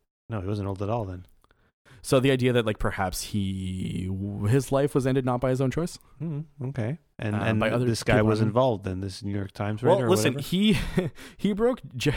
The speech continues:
Speaker 2: Jeff Epstein's suicide. He broke Stanley Kubrick's death. He broke, uh, J F K Junior's death.
Speaker 1: That was
Speaker 2: Mm,
Speaker 1: over twenty years ago, uh, J F K
Speaker 2: Yeah.
Speaker 1: Junior.
Speaker 2: Oh, and believe me, we're gonna talk about J F K Junior in a bit, too.
Speaker 1: Really?
Speaker 2: Oh, yeah. Oh, yeah, dude.
Speaker 1: You've gone deep.
Speaker 2: Yes.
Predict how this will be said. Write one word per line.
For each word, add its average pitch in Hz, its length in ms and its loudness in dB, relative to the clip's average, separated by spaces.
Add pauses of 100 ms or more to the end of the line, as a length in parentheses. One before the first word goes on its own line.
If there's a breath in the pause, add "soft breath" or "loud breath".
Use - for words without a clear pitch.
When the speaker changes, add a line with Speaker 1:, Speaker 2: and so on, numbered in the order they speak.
(160)
Speaker 2:
Jeff 135 240 -2
Epstein's 104 520 -2
suicide. 92 500 -6 (240 loud breath)
He 139 180 2
broke 139 420 0 (180 soft breath)
Stanley 139 240 0
Kubrick's 147 440 2
death. 101 360 -6 (140 soft breath)
He 139 180 2
broke, 127 400 0
uh, 117 140 2
J 110 140 0
F 110 60 -2
K 113 120 -2
Junior's 101 380 0
death. 87 220 -8
Speaker 1:
That 107 120 4
was 131 140 0
Speaker 2:
Mm, 139 340 -16
Speaker 1:
over 101 180 -4
twenty 95 300 -4
years 139 180 0
ago, 92 220 -4
uh, 90 260 -10
J 90 120 -10
F 85 100 -12
K 123 80 2
Speaker 2:
Yeah. 101 160 -2
Speaker 1:
Junior. 85 180 -12 (580 soft breath)
Speaker 2:
Oh, 139 240 2
and 135 140 2
believe 139 220 2
me, 127 100 2
we're 113 60 0
gonna 127 100 -2
talk 147 140 -2
about 123 140 0
J 104 100 -2
F 92 60 -4
K 92 100 -6
Junior 90 200 -4
in - 60 -6
a - 20 -8
bit, - 140 -12
too. - 120 -10
Speaker 1:
Really? 95 400 0 (540)
Speaker 2:
Oh, 110 180 0
yeah. 85 200 -10 (160)
Oh, 117 140 4
yeah, 90 180 -4
dude. - 240 -10 (300)
Speaker 1:
You've 160 180 -8
gone 101 240 0
deep. 92 300 -4 (640)
Speaker 2:
Yes. - 420 -4